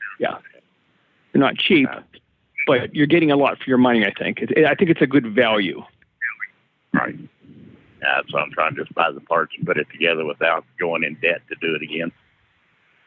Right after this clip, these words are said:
Speaker 1: Yeah, and like I said, if, if the lower packing's fine, the deck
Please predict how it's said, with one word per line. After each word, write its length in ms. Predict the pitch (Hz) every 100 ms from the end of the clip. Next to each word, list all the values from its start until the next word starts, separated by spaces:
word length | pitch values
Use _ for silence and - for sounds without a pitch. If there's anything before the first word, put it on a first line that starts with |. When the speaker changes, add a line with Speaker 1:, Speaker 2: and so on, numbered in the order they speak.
| _ - - - -
Speaker 1:
Yeah, 240 | 170 170
and 200 | 160 254
like 220 | 254 240 202
I 20 | -
said, 140 | 190
if, 280 | 160 208 196
if 120 | 202 - -
the 460 | 185 175 175 170 165 _ _ _ _
lower 260 | 180 190 196
packing's 500 | - 180 180 190 175 -
fine, 320 | 175 165 160
the 80 | 139
deck 240 | 143 151